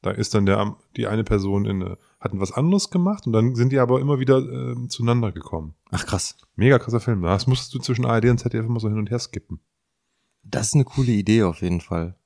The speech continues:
Speaker 2: Also es gibt viele Konzepte, also so Filmkonzepte, Musikkonzepte, die, glaub ich, inzwischen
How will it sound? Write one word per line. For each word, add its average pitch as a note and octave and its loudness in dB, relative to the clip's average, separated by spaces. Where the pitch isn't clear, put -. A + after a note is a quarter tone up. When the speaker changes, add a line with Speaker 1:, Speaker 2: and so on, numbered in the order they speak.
Speaker 2:
Also F2+ -4
es E2+ -4
gibt - -4
viele A#2+ 2
Konzepte, F#2+ 0
also F#2 -4
so - -14
Filmkonzepte, G#2 0
Musikkonzepte, F#2 -2
die, F2 2
glaub F2 2
ich, F2 -2
inzwischen F2 -4